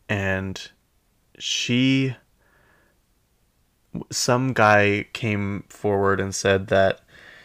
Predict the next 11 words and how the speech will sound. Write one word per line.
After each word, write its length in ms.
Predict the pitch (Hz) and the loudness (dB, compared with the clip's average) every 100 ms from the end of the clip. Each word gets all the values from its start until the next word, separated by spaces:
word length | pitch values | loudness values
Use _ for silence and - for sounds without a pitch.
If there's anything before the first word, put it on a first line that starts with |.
| _ | _
he 580 | _ - 110 98 95 - _ _ | _ -6 -2 -2 -4 -8 _ _
has 260 | 104 104 92 | -8 -4 -4
significant, 920 | - 113 98 95 101 95 98 - - - _ _ _ _ _ - - _ _ _ _ _ | -4 -4 -2 0 0 2 0 -2 -12 -20 _ _ _ _ _ -20 -20 _ _ _ _ _
um, 360 | 123 110 101 101 | -2 0 0 -4
brain 300 | 101 104 107 | -4 -2 0
damage 640 | 117 110 117 117 117 - - _ _ _ _ | 0 0 0 -2 -4 -14 -18 _ _ _ _
from 460 | - - 110 98 98 | -20 -8 -4 -4 -4
her 380 | 98 107 101 98 | -4 0 2 2
running 360 | - 101 92 95 | 0 2 2 0
into 180 | 92 | -4
him. 340 | - - - | -6 -8 -8